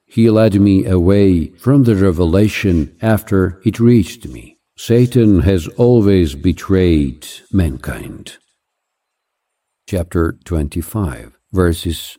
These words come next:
from twenty-seven to twenty-nine. Ubay ibn Khalif once came to see Allah's Messenger, peace be upon him.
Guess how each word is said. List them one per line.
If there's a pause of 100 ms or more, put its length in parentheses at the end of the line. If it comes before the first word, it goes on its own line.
from
twenty-seven
to
twenty-nine. (1400)
Ubay
ibn
Khalif (240)
once
came
to
see (100)
Allah's
Messenger, (100)
peace
be
upon
him.